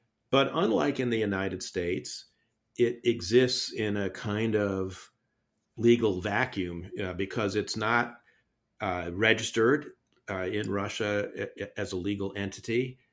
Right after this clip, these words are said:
Uh, there's a lot of confusion in the constitution and the laws of Russia about their laws against mercenarism in Russia, but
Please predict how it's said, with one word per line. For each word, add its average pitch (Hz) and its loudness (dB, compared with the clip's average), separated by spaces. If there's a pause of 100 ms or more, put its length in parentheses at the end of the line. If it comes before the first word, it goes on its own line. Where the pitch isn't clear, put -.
(360)
Uh, 87 -4
there's 92 -4
a 95 -6
lot 90 -4
of 98 -6
confusion 110 -2
in 101 -2
the 90 -4
constitution 98 -6
and 92 -6
the 85 -10
laws 98 -6
of 101 -4
Russia 104 -4 (100)
about 92 -8 (320)
their 98 2
laws 104 0
against 95 -6
mercenarism 107 -2
in 107 -4
Russia, 123 -4
but 95 -4